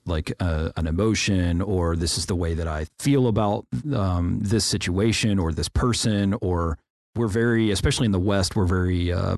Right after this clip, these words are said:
em-, emotion driven, coming out of, uh, just an individualism, like, "I feel like this, therefore that's reality." But man, what I'm hearing you say is, like, multiple times, you reinforced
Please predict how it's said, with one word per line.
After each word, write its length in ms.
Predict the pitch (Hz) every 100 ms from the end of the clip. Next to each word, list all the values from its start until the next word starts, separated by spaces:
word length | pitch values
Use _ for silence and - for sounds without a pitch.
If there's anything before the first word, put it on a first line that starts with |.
| 107
em-, 240 | 107 101 - -
emotion 920 | 117 98 92 87 110 92 92 92 90 -
driven, 680 | - 98 95 120 143 147 117 -
coming 280 | - 107 101
out 160 | 90 90
of, 260 | 82 - -
uh, 140 | 117 98 -
just 260 | 113 101
an 100 | 107
individualism, 880 | 107 104 95 95 98 92 95 95 92
like, 160 | 87 -
"I 160 | 98 92 -
feel 220 | - 110 98
like 220 | 90 -
this, 240 | 92 87 -
therefore 480 | 95 92 90 101 92
that's 320 | 90 90 -
reality." 580 | 90 80 87 110 139 143 _ _ _ _ _ - - - _ -
But 160 | 131
man, 160 | 135 151
what 120 | 147
I'm 100 | 214
hearing 260 | 147 127 98
you 160 | 127
say 320 | 139 117 95
is, 600 | 98 104 101 101 98 95
like, 320 | 131 110 101 110
multiple 320 | 139 - 92
times, 300 | - 82 85
you 80 | 95
reinforced 800 | 92 95 87 107 123 101 - -